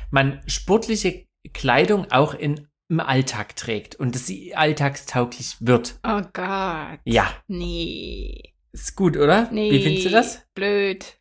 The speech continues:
Speaker 1: Wieso?
Speaker 2: Ist nicht mein Ding.
Speaker 1: Marken gehören dazu, zum Beispiel die tolle Instagram-Marke Lululemon.
Speaker 2: Ja,
Speaker 1: Ist das
Speaker 2: da muss
Speaker 1: sowas?
Speaker 2: ich so an Jogginghosen denken, so wie die Teenies heute alle Jogginghosen anhaben, wenn die rausgehen. Ich bin heute mit dem Auto unterwegs gewesen und habe ein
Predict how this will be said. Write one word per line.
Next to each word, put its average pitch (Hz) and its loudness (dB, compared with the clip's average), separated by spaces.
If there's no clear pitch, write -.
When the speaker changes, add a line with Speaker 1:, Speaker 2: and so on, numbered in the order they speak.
Speaker 1:
Wieso? 135 2
Speaker 2:
Ist - -2
nicht 247 0
mein 196 -2
Ding. 190 -6
Speaker 1:
Marken 131 4
gehören 139 4
dazu, 135 -4
zum 120 -10
Beispiel 113 -2
die 117 -8
tolle 120 -2
Instagram-Marke 113 -2
Lululemon. 120 2
Speaker 2:
Ja, 208 2
Speaker 1:
Ist - -4
das 247 8
Speaker 2:
da 240 6
muss 277 4
Speaker 1:
sowas? 339 6
Speaker 2:
ich - -6
so 240 2
an 240 4
Jogginghosen 214 2
denken, 196 0
so 220 -4
wie 240 2
die 202 -2
Teenies 247 2
heute 196 0
alle 202 2
Jogginghosen 202 -2
anhaben, 208 2
wenn 190 0
die 190 0
rausgehen. 185 -2
Ich - 0
bin 254 2
heute 247 8
mit 220 0
dem 226 4
Auto 262 6
unterwegs 285 2
gewesen 269 2
und 247 2
habe 226 6
ein 214 4